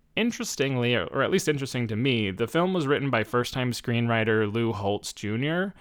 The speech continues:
who had the idea for The Cable Guy while working as a prosecutor in Los Angeles.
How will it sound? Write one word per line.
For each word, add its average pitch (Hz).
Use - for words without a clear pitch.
who 127
had 135
the 135
idea 117
for 165
The 135
Cable 113
Guy 104
while 104
working 123
as 139
a 151
prosecutor 165
in 123
Los 101
Angeles. -